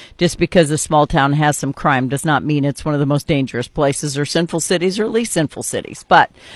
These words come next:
um, <laughs> if you want to find out about how you came about finding this, you can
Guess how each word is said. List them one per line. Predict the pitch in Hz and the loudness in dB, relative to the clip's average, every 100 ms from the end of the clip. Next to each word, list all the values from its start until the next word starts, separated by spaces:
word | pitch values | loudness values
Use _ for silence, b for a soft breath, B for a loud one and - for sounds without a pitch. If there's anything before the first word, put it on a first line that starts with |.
| B B | B B
um, | - 190 190 196 190 | 4 8 8 8 0
<laughs> | _ | _
if | 220 214 | 2 4
you | 233 | -2
want | 196 220 240 269 - | 0 2 2 0 -6
to | - 233 220 220 208 - | -2 0 2 0 -2 -4
find | - 208 190 175 | 4 4 6 6
out | 170 175 - | 6 8 6
about | 170 175 143 127 - | 4 6 6 4 0
how | 175 180 | 4 4
you | 175 160 | 4 -2
came | - 175 160 | -2 0 0
about | 143 120 - | 0 -2 0
finding | 165 165 202 214 | 2 2 2 0
this, | 220 247 - - | 0 0 -2 -8
you | 175 160 202 190 | -10 -4 -2 -2
can | - - 214 208 170 170 180 | -2 -2 0 2 0 -2 -6